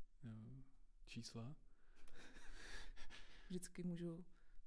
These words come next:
Speaker 2: zahrát, eh, Ovčáky, čtveráky nebo baladu pro smutnýho pejska, není problém.
Speaker 1: OK, píšu si. Takže to je, to je pro nás, to je pro nás další cíl. No a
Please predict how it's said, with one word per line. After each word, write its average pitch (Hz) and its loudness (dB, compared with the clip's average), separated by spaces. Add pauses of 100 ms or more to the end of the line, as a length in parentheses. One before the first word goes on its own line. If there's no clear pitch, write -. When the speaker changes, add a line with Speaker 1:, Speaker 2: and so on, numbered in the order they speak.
(720)
Speaker 2:
zahrát, 165 0 (140)
eh, 160 -4
Ovčáky, 160 -4
čtveráky 160 -2
nebo 156 6
baladu 156 4
pro 156 -2
smutnýho 156 -2
pejska, 160 0
není 156 0
problém. 143 -4
Speaker 1:
OK, 120 0
píšu 120 0
si. 139 0 (480)
Takže 117 4
to 123 4
je, 127 4
to - 2
je 120 4
pro 120 6
nás, 117 6
to - 0
je 117 4
pro 123 0
nás 117 0 (300)
další 123 -2
cíl. 139 2 (380)
No 139 2
a 156 0